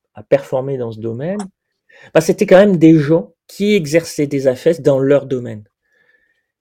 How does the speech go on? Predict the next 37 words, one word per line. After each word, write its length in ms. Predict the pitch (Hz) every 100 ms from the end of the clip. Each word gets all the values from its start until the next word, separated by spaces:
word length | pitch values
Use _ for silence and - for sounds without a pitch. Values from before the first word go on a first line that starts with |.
| _ _
Pourquoi ? 340 | 170 156 196
Parce 180 | 185 170
que 600 | - 156 151 151 151 - _ _ _ _
la 300 | - 160 127
pertinence 760 | 127 160 - 170 160 160 156 143
des 360 | 127 127 123
mises 240 | 123 131 127
en 40 |
situation 440 | 123 - 147 143 139
qu'ils 180 | 143
trouvaient, 500 | 131 175 139 135 127
la 120 | 127 107
pertinence 680 | 139 135 - 143 139 135
des 320 | 120 127 127 123
questionnements 560 | 143 143 139 135 131
qu'ils 200 | 135 127
faisaient, 600 | - 147 127 127 123 123 120
la 140 | 107
pertinence 640 | - 117 _ 123 127 131 120
des 920 | 107 110 120 120 117 117 117 110 110
micro-évaluations 1120 | 113 143 156 - 160 147 131 135 135 123 135 127
qu'ils 220 | 123 120
portaient 480 | 143 - - 127 _ _ _ _ _ _ -
était 160 | 107 120
meilleure. 380 | 117 117 104 - _ _ _ _ _ 123
Je 100 | 170
rentrerai 440 | 240 247 - 170
pas 340 | 160 156 156
dans 120 | 156 143
le 80 |
débat, 340 | 143 151 143 156
enfin, 200 | 160 156
ce 160 | -
débat 260 | 147 170 208
me 120 | 180
gêne 260 | 135 156 147
un 200 | 127